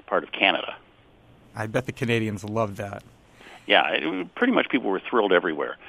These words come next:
Speaker 1: Um,
Speaker 2: <laughs>
Speaker 1: we still have some of them. The act has never been repealed. So I think it's technically still in force. And Ernest Hemingway's younger brother, I think, actually tried to use the Guano Islands Act to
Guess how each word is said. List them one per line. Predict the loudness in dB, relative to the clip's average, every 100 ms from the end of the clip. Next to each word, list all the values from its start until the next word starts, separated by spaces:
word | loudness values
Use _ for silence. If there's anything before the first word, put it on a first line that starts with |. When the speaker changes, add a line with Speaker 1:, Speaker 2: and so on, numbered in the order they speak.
| -20 -20 _
Speaker 1:
Um, | 4 6 6 4 0 -2
Speaker 2:
<laughs> | 4
Speaker 1:
we | 4
still | 4
have | 2 2 2
some | -2
of | -2
them. | -12 -18 _
The | 2 4
act | 4 2
has | -4
never | -4
been | -4 -8
repealed. | -8 -6 -6 -6 -8 -18 _ _ _ _ _ _ 0
So |
I | 0
think | 0
it's | -2 -4 -4
technically | -4 -4 -8 -8 -6
still | -6 -6
in |
force. | -2 -2 -2 -6 -14 -16 -18 -2
And | 2 4 2 -4 -12 _ -6
Ernest | -2 -2 -4
Hemingway's | -4 -2 -4 -2
younger | -2 -2
brother, | 0 0 2 -2
I |
think, | -6 -8 -8 -12 -18 -20 -6 0
actually | 0 0 -4
tried | 0 4 4 0 -4
to | -2 -2 -4 -8 -18 -20 -20 _
use | -2 0 -2
the | -2
Guano | 0 0 2
Islands | 2 2 0
Act | -2 -2
to | -6